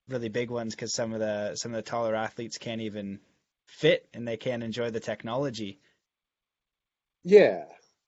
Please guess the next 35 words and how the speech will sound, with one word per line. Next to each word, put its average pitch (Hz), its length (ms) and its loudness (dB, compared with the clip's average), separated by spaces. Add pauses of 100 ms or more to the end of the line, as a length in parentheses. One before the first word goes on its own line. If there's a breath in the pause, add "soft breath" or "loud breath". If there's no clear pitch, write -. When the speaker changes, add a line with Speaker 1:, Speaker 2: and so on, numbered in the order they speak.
(160)
Speaker 2:
Yeah, 147 140 8
if 139 120 4
you're 202 140 10
a - 40 4
professional 147 540 4
football 131 420 6
player, 123 320 4
you're 123 160 2
not 139 200 0
gonna 127 200 0
wanna 120 240 -4
get 117 220 -2
into 113 760 -2
a, 113 140 -4
a 110 40 -4
little 117 240 0
tank 120 380 -4
or 107 160 2
a 104 60 -2
pod. 101 500 -2
They're 110 140 2
ju-, 110 240 -12
they're 110 140 0
just, 107 340 -4 (280)
they're 113 120 -4
not 123 220 -2
that 113 200 0
roomy. 120 480 -4 (840)
And, 165 200 2
and 185 160 2
a - 20 2
lot 190 220 4
of - 80 2
people 165 400 4
are, 127 120 2